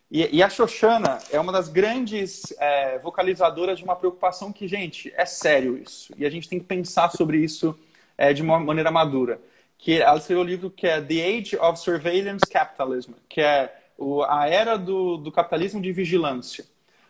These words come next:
mostrando que esses dados que estão sendo coletados, é, pra fenômenos como publicidade infantil, que a gente chama de microsegmentação publicitária,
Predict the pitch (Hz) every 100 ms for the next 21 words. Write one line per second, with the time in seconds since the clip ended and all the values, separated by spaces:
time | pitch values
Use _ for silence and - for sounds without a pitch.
0 | - 175 208 - 233 262 - - 220 320
1 | 339 - 196 143 156 180 123 113 - -
2 | - 156 - 156 - 151 - 139 131 165
3 | 156 131 131 - _ _ _ - 143 143
4 | 180 175 - 185 185 175 160 - 170 165
5 | 156 147 127 185 180 180 175 160 165 156
6 | 143 - 170 - 147 156 165 151 160 170
7 | 220 190 180 - 165 165 165 160 151 170
8 | 165 156 147 - 135 - 170 175 131